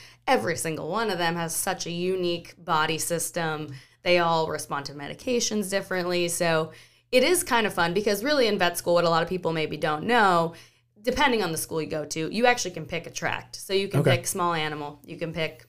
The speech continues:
Speaker 1: large animal, which is c-, cattle, horses, sheep, goat, you know, all the ruminants, or you can do a mixed, you know, kind of combination. And I did a combination just because I wanted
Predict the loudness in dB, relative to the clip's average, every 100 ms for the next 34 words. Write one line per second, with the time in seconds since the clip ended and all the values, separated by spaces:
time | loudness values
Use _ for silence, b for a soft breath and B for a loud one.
0 | _ -6 0 0 0 -6 -6 -8 -10 -10
1 | b b -12 -10 -12 -14 _ _ -2 -2
2 | -2 -6 b b b b -2 -2 0 -4
3 | -4 -6 -6 -8 -10 -6 -4 -4 -6 _
4 | _ -16 -8 -6 -4 -6 -6 -6 -8 -8
5 | -12 -2 2 4 2 -4 -6 -4 -6 -6
6 | -8 -8 -8 -8 -10 _ _ _ _ _
7 | -16 -12 -12 -12 -12 -10 -10 -8 -10 -6
8 | -4 2 2 2 0 -2 -2 -2 -4 -4
9 | -4 -6 -6 -8 -6 -6 -8 -6 -6 -8